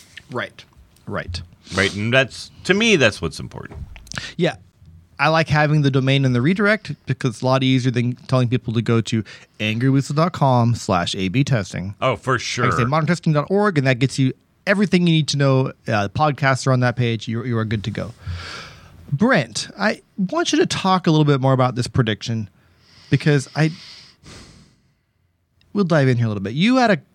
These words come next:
Speaker 1: a, uh, a little diatribe, small soapbox around how there would be a tipping point in the way test job titles are used. Do you remember this?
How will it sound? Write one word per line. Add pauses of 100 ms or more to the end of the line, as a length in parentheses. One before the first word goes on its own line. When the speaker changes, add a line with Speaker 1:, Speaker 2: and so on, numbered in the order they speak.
(140)
Speaker 1:
a,
uh,
a
little (320)
diatribe,
small
soapbox
around (640)
how (100)
there
would
be
a
tipping
point
in
the
way
test
job
titles
are
used. (1600)
Do
you
remember
this?